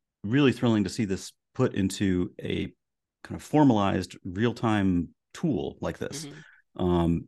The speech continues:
Speaker 1: that's, I, it was a missing piece. And, and, and I don't know that there's anything else quite like it. I would encourage everyone to go take a demo. Um, it's, it's really interesting. And it also strikes me that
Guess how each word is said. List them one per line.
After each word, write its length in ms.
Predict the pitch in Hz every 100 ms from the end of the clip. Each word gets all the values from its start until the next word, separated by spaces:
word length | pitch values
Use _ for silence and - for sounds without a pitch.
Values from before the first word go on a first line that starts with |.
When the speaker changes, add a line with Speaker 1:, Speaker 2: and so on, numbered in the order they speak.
| -
Speaker 1:
that's, 320 | 107 117 -
I, 100 | 104
it 120 | 95
was 160 | 98 95
a 40 |
missing 280 | 101 110 95
piece. 440 | 143 65 - - _ -
And, 260 | 90 85
and, 260 | 87 87 80 - _ _
and 240 | - 87 90
I 80 | 92
don't 220 | 98 95
know 300 | 104 95 98
that 160 | 90 87 -
there's 240 | - 92 -
anything 380 | 95 98 87
else 200 | 92 87
quite 240 | - - -
like 260 | 104 123
it. 60 | 76
I 60 | 80
would 120 | 80
encourage 400 | 82 98 90 92
everyone 280 | 85 85 80
to 80 |
go 220 | 87 85 - -
take 140 | 104
a 40 |
demo. 360 | - 113 76 76 - - - - _
Um, 440 | - 90 85 82 - _ -
it's, 240 | 90 -
it's 160 | 95 113
really 240 | 131 92
interesting. 360 | 107 110 165 - -
And 120 | 139 135
it 60 |
also 180 | 202 190
strikes 220 | 160 131
me 80 | 123
that 200 | 101 98